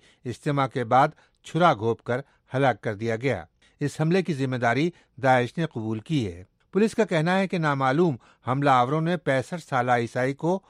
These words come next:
بون پارا کے گاؤں میں قتل کیا، جو مسلمان اکثریت والے بنگلہ دیش میں عیسائی برادری والا ایک قدیم ترین علاقہ ہے۔ ناٹور ضلع میں پولیس کے نائب سربراہ شفیق الاسلام نے بتایا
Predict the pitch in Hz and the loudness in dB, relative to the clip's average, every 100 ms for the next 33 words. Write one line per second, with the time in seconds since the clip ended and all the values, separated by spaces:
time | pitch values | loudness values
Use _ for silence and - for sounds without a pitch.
0 | _ - 110 151 160 143 135 156 - 160 | _ -14 0 2 2 2 2 2 0 -4
1 | 175 _ _ 117 110 135 160 139 123 156 | -4 _ _ -10 0 2 2 0 -4 -4
2 | 131 113 113 - 127 151 175 _ _ - | -6 -8 -12 -4 0 0 -4 _ _ -16
3 | 117 165 170 156 156 139 151 165 147 - | -2 0 0 -2 -2 0 0 0 -4 -6
4 | 131 147 160 131 156 143 139 117 120 113 | -6 -6 -2 -2 -2 -4 -4 -4 -6 -8
5 | 147 170 185 _ _ 127 - 143 160 139 | -6 -6 -6 _ _ -12 -4 0 0 0
6 | 123 123 117 151 151 120 120 143 - _ | 2 2 2 -2 0 2 2 0 -4 _
7 | - 135 131 123 131 135 120 139 139 135 | -8 -6 -4 -6 -4 -6 -4 -2 -2 -4
8 | 147 151 143 127 92 87 92 _ _ _ | -2 0 2 0 -4 -8 -18 _ _ _
9 | 139 151 202 214 185 185 185 196 - 165 | -2 0 2 2 2 0 0 -2 -2 -4
10 | 185 - 156 135 147 123 - _ - 143 | -4 -4 -2 2 2 0 -6 _ -8 -4
11 | 127 127 156 170 147 131 123 165 127 - | -2 0 0 -2 -6 -6 -4 -4 -4 -4
12 | 139 143 131 104 120 113 131 | -4 -4 -6 -6 -4 -2 -2